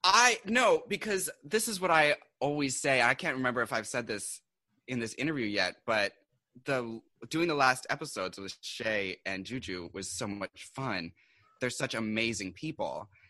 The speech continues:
And even as a, uh, drag queen with an ego, I was just like, you know,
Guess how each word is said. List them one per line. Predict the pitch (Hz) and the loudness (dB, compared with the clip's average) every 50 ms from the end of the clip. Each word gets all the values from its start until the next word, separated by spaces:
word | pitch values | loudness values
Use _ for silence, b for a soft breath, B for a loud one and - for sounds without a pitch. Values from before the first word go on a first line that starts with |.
| b b _ - | b b _ 0
And | 123 123 117 113 110 98 101 - - | 2 2 2 2 0 -4 -6 -6 -4
even | 151 - 160 156 143 135 | -2 -2 0 0 -2 0
as | - 120 120 113 110 107 117 - | 2 2 2 2 2 -2 -6 -4
a, | 110 110 104 98 98 95 92 92 90 - - _ _ _ _ _ _ _ _ _ _ _ _ | -4 -2 -2 -2 -4 -4 -6 -6 -8 -10 -14 _ _ _ _ _ _ _ _ _ _ _ _
uh, | 107 107 98 92 85 76 69 - - _ _ - | -10 -6 -4 -4 -4 -4 -4 -6 -10 _ _ -12
drag | - - 120 120 131 147 139 | -4 0 2 4 4 2 0
queen | - 110 101 95 92 | -4 -6 -6 -4 -6
with | 92 95 - | -8 -10 -12
an | 87 - - | -14 -14 -10
ego, | 117 170 185 143 123 98 80 76 76 90 87 - _ _ _ _ - | -10 -8 -6 -4 -4 -4 -4 -4 -6 -8 -12 -14 _ _ _ _ -4
I | 117 123 | -4 -2
was | 127 127 120 - | -4 -4 -6 -8
just | - 120 - - - | -8 -10 -10 -6 -4
like, | 110 104 98 95 92 85 - - | -2 0 0 0 -2 -4 -4 -4
you | 143 147 | -2 0
know, | 143 123 117 113 110 104 101 98 98 95 | 2 2 2 2 0 0 -2 -4 -6 -8